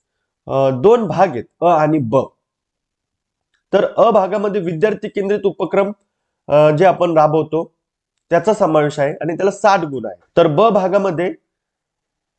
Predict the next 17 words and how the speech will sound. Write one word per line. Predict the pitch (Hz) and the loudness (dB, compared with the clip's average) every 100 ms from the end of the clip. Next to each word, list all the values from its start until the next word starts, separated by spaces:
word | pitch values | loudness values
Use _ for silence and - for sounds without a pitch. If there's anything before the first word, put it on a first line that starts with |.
| - | -2
या | 147 | 0
ठिकाणी | 151 175 165 | 0 -2 0
आपण | 156 160 156 | 2 2 2
बघू | 147 | 0
शकतोय | 151 123 - 147 - _ _ - | 0 -4 -2 -4 -6 _ _ -6
की | |
शाळा | 185 - 139 170 220 | -4 0 2 2 2
व्यवस्थापनाकडून | 220 214 214 208 202 208 208 202 190 | 0 -2 -4 -6 -2 -2 0 0 0
जे | |
आयोजित | 196 156 165 160 175 | 0 2 0 -2 -4
उपक्रम | 160 143 160 147 | -6 -4 -4 -2
असतील | 151 - 107 | -2 -4 -6
किंवा | - _ - 143 | -6 _ -6 -4
त्यातील | 139 131 156 | -2 -2 -2
विविध | 131 139 156 | 0 2 2
घटकांचा | 143 - 135 123 143 | 2 -2 -4 -4 -6
सहभाग, | - 135 110 | 0 0 0